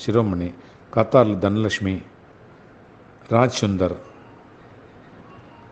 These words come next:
டி நகர்லேருந்து கோபாலகிருஷ்ணன், ராமநாதபுரத்துலேருந்து இந்திரா ராகவன், டெல்லியிலேருந்து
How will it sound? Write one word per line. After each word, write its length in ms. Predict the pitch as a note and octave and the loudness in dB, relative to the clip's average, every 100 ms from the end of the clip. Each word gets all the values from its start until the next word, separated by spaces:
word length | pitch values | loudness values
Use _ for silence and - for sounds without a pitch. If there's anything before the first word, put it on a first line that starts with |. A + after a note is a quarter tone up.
| - - - - - | -20 -20 -20 -20 0
டி 120 | D3 | 4
நகர்லேருந்து 400 | D3+ G2 F#2+ G2 | 6 6 2 -2
கோபாலகிருஷ்ணன், 680 | F#2+ G#2 G#2+ F#2 - F2+ E2+ - - | 0 2 2 0 -4 -8 -8 -10 0
ராமநாதபுரத்துலேருந்து 840 | G2 A#2+ B2+ G2+ F#2 F2+ F#2+ F#2+ F2 - - - | 2 4 2 2 0 -2 -4 -6 -8 -18 -20 -4
இந்திரா 320 | A2+ C3 C#3 | 2 6 6
ராகவன், 480 | G2 F2 E2+ E2+ E2+ - - - - - - - - - - - - - - - - - - - - - - - - - - - - | 6 0 -4 -8 -8 -16 -20 -20 -20 -20 -20 -20 -20 -20 -20 -20 -20 -20 -20 -20 -20 -20 -20 -20 -20 -20 -20 -20 -20 -20 -20 -20 -2
டெல்லியிலேருந்து 720 | A#2 C3 D3 A#2 G#2+ G#2+ E2+ | 2 6 8 6 4 0 -2